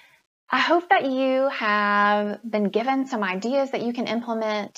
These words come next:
to create more conversation during dinner time for your family, or maybe it's breakfast, whatever mealtime that you're together as a family.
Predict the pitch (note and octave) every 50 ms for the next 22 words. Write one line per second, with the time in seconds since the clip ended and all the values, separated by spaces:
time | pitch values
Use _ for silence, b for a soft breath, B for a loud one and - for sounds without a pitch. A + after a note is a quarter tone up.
0 | - - G#3+ G3+ G3 G3 F#3+ F#3+ F#3+ F#3+ F#3+ F#3 G3 G3+ b b b b b b
1 | - - - A3+ A3 A#3 A#3 A3+ G3+ - A3+ G#3 G3+ G3 G3 - F#3+ F3+ F#3 -
2 | G3 F3+ F3+ F3 F3 E3+ E3 E3 E3 F3 F3 E3+ E3 E3 E3 - - D#3+ D#3 D#3
3 | D#3+ D#3+ F#3 - - F3+ E3 E3 E3 E3 D#3+ E3 D#3+ - - F3+ F3+ F#3 - E3+
4 | E3 E3+ F3+ G3 - C4 C4 C4+ D4 D#4 E4 D#4+ D4 - - - C#4+ D4 C#4+ -
5 | - - - - - - A#3+ C4+ C#4 C#4+ C#4+ D4 D4 C#4+ C#4 C#4 C4+ C4 A#3+ A#3
6 | B3+ C4 C4 C4 - C4+ A#3 A#3 A3+ A3 G#3 G3+ G3+ G3+ G3+ - G3 F3+ F3 -
7 | - - - - - - - - C#4+ D4 D4+ C#4+ C#4+ C#4+ C#4 C#4+ C#4+